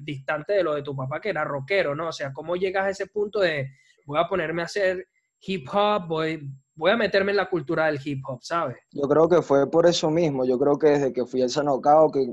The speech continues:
Speaker 2: que empecé a ver la movida, empecé a ver a los locos con la, la franela ancha, las botas, todo eso, yo creo que desde ese momento yo dije, "No, esto, esto es lo que yo quiero, ese soy yo", pues, ¿entiendes? Lo que pasa es que no lo había descubierto.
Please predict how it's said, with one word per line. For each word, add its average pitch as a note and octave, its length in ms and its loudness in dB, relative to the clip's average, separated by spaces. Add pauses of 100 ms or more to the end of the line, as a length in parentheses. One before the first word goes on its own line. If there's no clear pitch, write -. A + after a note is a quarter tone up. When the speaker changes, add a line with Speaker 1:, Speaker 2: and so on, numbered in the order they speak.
Speaker 2:
que - 80 -4
empecé A#2+ 360 -2
a - 40 0
ver B2 120 0
la C3+ 100 0
movida, C3 400 0
empecé B2 360 -4
a B2 60 0
ver B2 60 0
a C3 60 2
los C3+ 180 2
locos C#3 460 2
con B2+ 260 -2
la, A2+ 340 -2 (280)
la A2+ 120 2
franela B2+ 540 2 (220)
ancha, A#2 560 -2
las A2 200 -4
botas, B2+ 680 2
todo B2+ 260 2
eso, D3 480 2 (260)
yo A#2+ 120 -4
creo C3 200 4
que D3 100 2
desde D3 200 4
ese C3+ 180 -2
momento C#3 520 -2
yo C3+ 100 0
dije, B2+ 300 -2
"No, B2 560 0
esto, A#2+ 640 -6
esto A#2 200 -4
es A#2+ 60 -4
lo C3+ 80 -2
que C#3+ 100 2
yo C3 140 2
quiero, D3 260 4
ese C#3 180 0
soy D#3 200 4
yo", D3+ 200 4
pues, A#2 160 -4
¿entiendes? B2+ 440 -4
Lo A#2+ 80 -6
que A#2+ 100 -10
pasa A#2 220 -10
es - 60 -20
que C3 80 -10
no C3 100 -6
lo C3+ 60 -2
había C3+ 180 0
descubierto. C3+ 560 -6